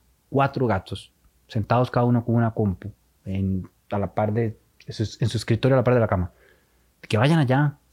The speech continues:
de que busquen historia, de que conversen con distintas personas. Y del mismo modo, si alguien de casualidad me está viendo en esta o cualquier otra zona de conflicto, por favor escríbanos, por favor llámenos, estamos disponibles. Quizá no tenemos carro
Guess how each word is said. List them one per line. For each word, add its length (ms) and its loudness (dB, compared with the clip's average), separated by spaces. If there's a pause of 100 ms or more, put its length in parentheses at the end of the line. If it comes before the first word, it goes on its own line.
de 120 -4
que 80 -6
busquen 300 0
historia, 460 -2 (1200)
de 120 0
que 120 -2
conversen 480 2
con 120 2
distintas 360 -4
personas. 440 -2
Y 100 2
del 120 2
mismo 380 4
modo, 340 4
si 220 0
alguien 340 2
de 100 -2
casualidad 480 2
me 100 4
está 180 -4
viendo 240 2
en 80 2
esta 320 0
o 80 -2
cualquier 320 -2
otra 240 0
zona 220 0
de 60 -2
conflicto, 440 -2
por 160 0
favor 260 2
escríbanos, 480 0
por 140 -4
favor 260 2
llámenos, 380 2
estamos 500 0 (520)
disponibles. 880 0 (180)
Quizá 240 -2
no 120 0
tenemos 340 -2
carro 420 -2